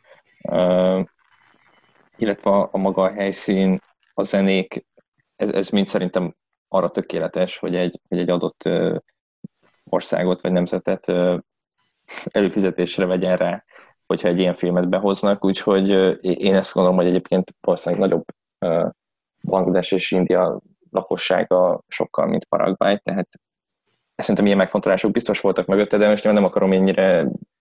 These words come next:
üzleti útra terelni ezt az egészet, de én nagyon s-, nagyon ezt éreztem végig, hogy, ö,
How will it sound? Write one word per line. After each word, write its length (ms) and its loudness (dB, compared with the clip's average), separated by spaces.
üzleti 400 0
útra 160 -2
terelni 300 2
ezt 140 -2
az 60 2
egészet, 340 2
de 180 4
én 140 2
nagyon 300 4
s-, 180 -8
nagyon 500 4
ezt 340 -6
éreztem 600 -4
végig, 500 0
hogy, 340 0
ö, 260 2